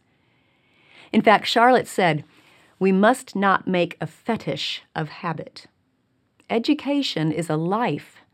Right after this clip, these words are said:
as well as a discipline." Home Education, page one hundred ninety-two. We need to give our children an ample supply of living ideas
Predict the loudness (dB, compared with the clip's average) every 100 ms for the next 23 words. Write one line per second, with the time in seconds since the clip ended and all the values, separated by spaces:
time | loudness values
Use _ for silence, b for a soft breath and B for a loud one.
0 | _ -10 -6 0 0 0 -2 -6 -6 -6
1 | -6 -12 -12 -14 -14 _ _ _ _ _
2 | _ _ _ -2 2 2 -2 -2 -2 -2
3 | -4 -8 B B -2 0 2 2 2 0
4 | -2 -2 -4 -6 -10 -10 -10 -10 -14 _
5 | _ _ _ _ _ _ _ _ _ _
6 | _ b b b 6 8 10 10 6 4
7 | 6 6 4 2 2 0 0 2 2 2
8 | 2 0 -2 2 6 6 4 0 -2 -2
9 | -4 0 0 2 2 0 0 -2 -2 -2
10 | 4 4 6 4 2 -2 -2 -2 -2 -4
11 | -8 -12